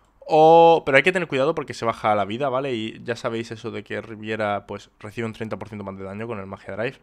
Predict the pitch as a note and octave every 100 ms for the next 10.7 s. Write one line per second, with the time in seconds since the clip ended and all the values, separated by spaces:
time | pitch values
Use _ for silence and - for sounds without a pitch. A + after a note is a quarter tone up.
0 | _ - B2 C#3 C3 C3+ B2+ B2 A#2+ G#2+
1 | G#2+ G#2+ A2+ A#2 G2+ G2 G2+ - F#2+ F#2+
2 | F#2 F2+ F#2+ _ _ _ _ _ - A#2
3 | A#2 - G#2+ G2 - F2+ F2+ A#2 F3+ -
4 | _ _ _ _ _ - G#3+ G#3+ F#3 E3+
5 | F#3 E3+ D#3+ D#3 D3+ - _ C#3 - C#3
6 | B2+ - A2 G#2+ A#2+ B2+ A2 G#2 G#2+ D#3
7 | E3+ B2+ - G2+ A2 C#3+ B2+ B2+ D3+ E3+
8 | C#3+ A#2+ C#3+ - G2 G2+ G2 A2+ G#2+ G2+
9 | G2 F#2+ F2+ F#2+ - - A#2+ G#2+ G2+ G#2
10 | - F#2 G2 D3 E3 F3 E3+